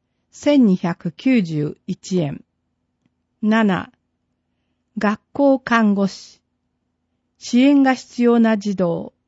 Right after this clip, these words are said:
生徒への医療的ケア。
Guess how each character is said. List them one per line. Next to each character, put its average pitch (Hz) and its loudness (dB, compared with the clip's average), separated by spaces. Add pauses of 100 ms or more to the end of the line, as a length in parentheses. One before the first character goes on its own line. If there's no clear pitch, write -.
生 - -2
徒 202 -4
へ 175 -2
の 170 -4
医 170 -4
療 226 0
的 220 -6
ケ 190 -4
ア。 170 -14